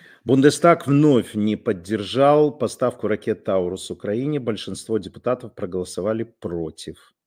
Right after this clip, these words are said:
Ну, против, так и против, что тут поделаешь. Ну вот, э, поскольку вот те, а, значит, э, те,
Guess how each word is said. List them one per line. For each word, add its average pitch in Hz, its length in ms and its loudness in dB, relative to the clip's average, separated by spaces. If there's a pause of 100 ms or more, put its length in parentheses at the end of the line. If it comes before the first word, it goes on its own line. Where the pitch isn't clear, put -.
(220)
Ну, 120 260 -16 (920)
против, 131 420 -4
так 82 200 -12
и 82 40 -10
против, 117 440 -6
что - 140 -10
тут - 140 -18
поделаешь. - 640 -12 (2000)
Ну 156 200 4
вот, 135 260 2
э, 120 240 8
поскольку 131 560 4
вот 113 220 2
те, 107 560 4 (520)
а, 95 960 2
значит, 98 580 -6 (1200)
э, - 40 -12 (240)
те, 113 340 2